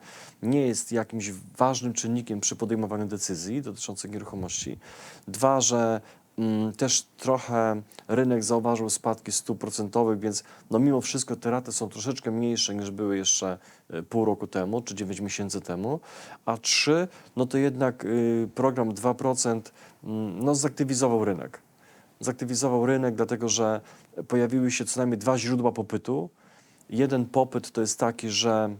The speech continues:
to są ci wszyscy, którzy rze-, rzeczywiście potrzebują mieszkania dla siebie i sam fakt posiadania tego kredytu dwa procent plus marża, a nie pięć i pół procent plus marża, no spowodował, że te raty,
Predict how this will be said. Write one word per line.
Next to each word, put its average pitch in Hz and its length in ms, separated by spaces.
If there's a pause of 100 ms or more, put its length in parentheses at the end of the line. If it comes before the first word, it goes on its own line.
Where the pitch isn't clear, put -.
(1000)
to 147 80
są 147 160
ci 160 140
wszyscy, 156 340
którzy 135 240
rze-, 131 200
rzeczywiście 127 520
potrzebują 123 540
mieszkania 117 420
dla 98 160
siebie 95 480 (480)
i 110 200
sam 120 280
fakt 120 420
posiadania 113 540
tego 110 220
kredytu 113 540 (360)
dwa 104 220
procent 120 420
plus 110 180
marża, 113 460
a 104 100
nie 107 360 (320)
pięć 110 240
i 110 60
pół 135 200
procent 107 380
plus 110 180
marża, 107 640 (340)
no 117 80
spowodował, 123 580
że 117 100
te 120 140
raty, 120 480